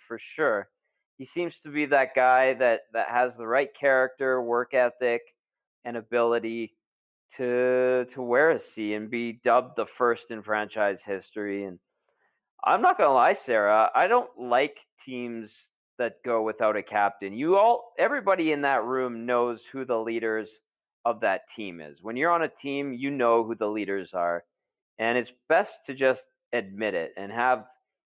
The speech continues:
the coach deem someone and give them the C, and that you know that they carry the mantle and deal with the responsibility of it, as opposed to just having a bunch of rotating alternate captains and, or just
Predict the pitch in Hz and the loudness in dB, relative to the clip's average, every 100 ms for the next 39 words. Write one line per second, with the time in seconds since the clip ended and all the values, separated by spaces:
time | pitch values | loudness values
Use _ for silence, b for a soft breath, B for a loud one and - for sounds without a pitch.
0 | - 123 - 127 123 123 120 120 113 113 | -6 -4 2 2 2 -8 -8 -4 -4 -6
1 | - 113 107 107 107 95 101 127 127 117 | -4 -4 -2 -4 -4 -6 -2 -2 -2 -4
2 | 113 - - 104 104 101 95 95 113 - | -6 -8 -10 -6 -4 -4 -4 -2 -2 -2
3 | 123 131 135 123 117 - 117 - 127 117 | -4 0 2 4 2 4 2 2 2 4
4 | 117 120 110 107 107 113 107 110 104 117 | 2 0 0 0 -2 0 -2 -2 0 2
5 | 113 113 113 110 - 110 104 107 98 104 | 2 0 -4 -6 0 0 0 -4 -2 0
6 | 104 101 101 95 104 107 _ _ _ - | 2 0 0 2 0 0 _ _ _ -4
7 | 120 120 127 - 120 120 - 120 120 - | -2 0 -2 2 2 2 -2 -4 -4 -2
8 | 113 113 117 110 98 117 110 110 104 110 | 0 2 0 -4 -2 -2 -2 -4 0 0
9 | 107 110 110 104 - 107 107 110 104 - | 0 0 0 -2 -2 0 0 -4 -8 -2
10 | 104 98 - 107 104 101 _ _ _ _ | 0 0 -2 -10 -10 -16 _ _ _ _
11 | _ - 110 107 104 101 139 143 127 127 | _ -10 -4 -2 -2 -2 2 4 2 -2
12 | 120 | -10